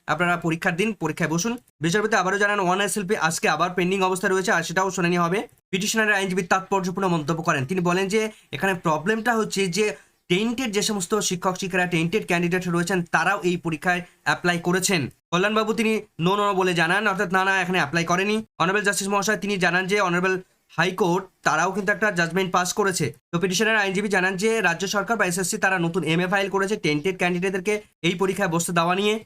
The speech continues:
তো বিচারপতি জানান, "আমরা শুধুমাত্র বিবেক পারিয়ার মামলায় সেখানে ইন্টারফেয়ার করেছি।" তো বিচারপতি তিনি বলেন যে আপনারা কিভাবে টেন্টেড ক্যান্ডিডেটদের অ্যাপ্লাই অ্যালাউ করার জন্য আপনারা বলছেন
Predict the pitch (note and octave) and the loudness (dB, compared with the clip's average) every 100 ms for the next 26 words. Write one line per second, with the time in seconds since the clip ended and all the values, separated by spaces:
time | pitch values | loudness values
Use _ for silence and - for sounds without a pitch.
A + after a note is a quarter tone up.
0 | _ F#3+ F#3+ G#3+ G#3+ A3 A3 A3 G3+ G3+ | _ -2 0 2 2 2 2 2 0 -2
1 | G3 G#3 A3 G#3 F3 F#3 G#3 - F#3+ G#3 | -2 0 0 2 2 0 -2 -2 0 0
2 | F#3+ F3+ G3 G3 F#3 F#3 D#3+ F3+ F#3+ F3 | 2 2 0 0 0 0 0 -2 -2 0
3 | F#3 F3+ G#3+ G#3+ - G3 F#3 G#3+ G#3+ A#3 | 0 0 -2 -4 -6 -4 0 2 2 0
4 | G#3+ A3 A3 F3 - - D3 F3 G3 G3+ | 0 0 -2 -4 -10 -6 -2 0 2 0
5 | F#3+ G#3 G#3+ G#3 G#3 G#3 G3+ F#3+ G3 G3 | 0 -2 0 0 0 0 0 0 0 0
6 | F#3 F#3 G3 D#3+ F3 F#3 E3+ F3 F3+ F#3+ | -2 -2 0 0 2 2 2 0 2 0
7 | F#3 F#3+ G3 F3+ F#3+ F3 F3+ F3+ G#3+ | 0 0 0 2 0 0 0 0 -2